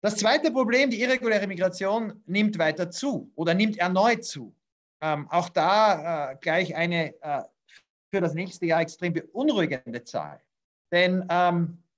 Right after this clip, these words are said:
auch hier noch einmal diese Zahl, einhundertdreizehntausend Menschen kamen bis Ende November über das Meer in die Europäische Union.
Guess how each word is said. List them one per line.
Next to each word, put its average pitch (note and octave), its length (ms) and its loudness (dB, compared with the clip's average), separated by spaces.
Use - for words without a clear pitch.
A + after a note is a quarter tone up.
auch E3 180 0
hier C4 200 4
noch A3 200 4
einmal F3+ 220 2
diese G#3+ 360 -8
Zahl, B3 500 2
einhundertdreizehntausend G#3+ 1700 0
Menschen F#3+ 440 -4
kamen F#3 360 -2
bis F3+ 160 -8
Ende E3 200 -2
November D#3 800 0
über A3 220 0
das F3 240 0
Meer D#3+ 240 0
in E3+ 100 -4
die D#3+ 100 -2
Europäische D3+ 480 -4
Union. B2+ 440 -6